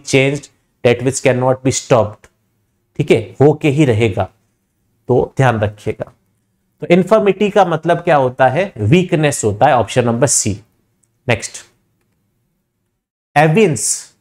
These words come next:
देखो, एविंस का मतलब होता है बहुत ही ज्यादा शो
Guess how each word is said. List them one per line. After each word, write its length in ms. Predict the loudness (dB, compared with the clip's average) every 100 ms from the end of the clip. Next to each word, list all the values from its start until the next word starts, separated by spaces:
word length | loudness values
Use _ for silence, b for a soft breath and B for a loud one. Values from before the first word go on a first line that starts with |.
| _ _ _ _ -2
देखो, 680 | -2 2 2 4 2 -2 -8 _ _ _ _ _ _ _ _ _ _ _ _ 0
एविंस 420 | 2 2 0 -2
का 160 | 0 0
मतलब 320 | 0 0 0
होता 260 | 2 2 2
है 140 | 2
बहुत 300 | 2 2 2
ही 60 | 0
ज्यादा 280 | 2 2 0
शो 300 | 0 2